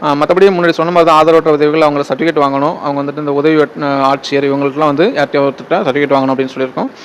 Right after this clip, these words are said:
அதே தான். கல்வி தகுதி வந்து பார்த்தீங்க அப்படின்னா, தமிழ்ல எழுத படிக்க தெரிஞ்சா போதும் அப்படின்னு சொல்லியிருக்காங்க இந்த போஸ்டிங்லாம். ஆ, எக்ஸாம் ஃபீஸ் அதே தாங்க, ஐந்நூறு ரூபாய். பிற்படுத்த வகுப்பினர்,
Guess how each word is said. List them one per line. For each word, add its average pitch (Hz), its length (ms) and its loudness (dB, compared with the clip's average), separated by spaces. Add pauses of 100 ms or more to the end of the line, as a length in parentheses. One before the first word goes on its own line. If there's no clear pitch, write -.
(160)
அதே 135 220 0
தான். 170 200 -2 (520)
கல்வி 233 260 2
தகுதி 202 260 6
வந்து 185 180 4
பார்த்தீங்க 156 280 0
அப்படின்னா, 143 360 -2 (160)
தமிழ்ல 220 300 2
எழுத 208 400 6
படிக்க 180 240 0
தெரிஞ்சா 156 440 -2
போதும் 151 240 2
அப்படின்னு 135 220 -6
சொல்லியிருக்காங்க 131 340 -6
இந்த 131 240 -4
போஸ்டிங்லாம். 135 540 -6 (520)
ஆ, 143 160 2
எக்ஸாம் 165 360 2
ஃபீஸ் 214 160 2
அதே 156 220 4
தாங்க, 147 220 0
ஐந்நூறு 143 320 0
ரூபாய். 139 260 0
பிற்படுத்த 151 360 -2
வகுப்பினர், 147 640 -4